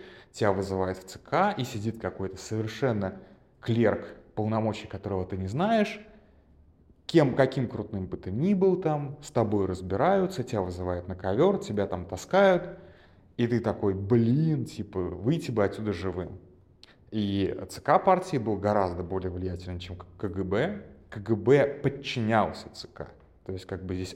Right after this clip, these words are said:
очень важно понимать, что К Г Б это была обслуживающая структура.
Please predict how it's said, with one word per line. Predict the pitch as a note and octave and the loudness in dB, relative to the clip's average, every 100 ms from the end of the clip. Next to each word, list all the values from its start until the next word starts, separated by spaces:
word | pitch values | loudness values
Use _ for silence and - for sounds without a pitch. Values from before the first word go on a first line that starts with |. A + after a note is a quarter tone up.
| - | 2
очень | B2+ B2 A#2+ - F2+ | 8 10 8 2 -6
важно | F2 E2+ F2 | -8 -10 -14
понимать, | - E2+ E2 D#2+ - _ _ _ _ - _ | -14 -14 -12 -16 -20 _ _ _ _ -20 _
что | - G2+ | -8 -8
К | - | -8
Г | - F#2+ | -6 0
Б | B2 E3 | 4 4
это | A2+ - | 4 -2
была | G2 G#2 | 2 2
обслуживающая | - A2+ - A2+ C3+ D3 F#2+ F2+ - - | 2 -2 -2 0 2 2 0 -8 -10 -12
структура. | E2+ - - - - | -12 -14 -16 -14 -16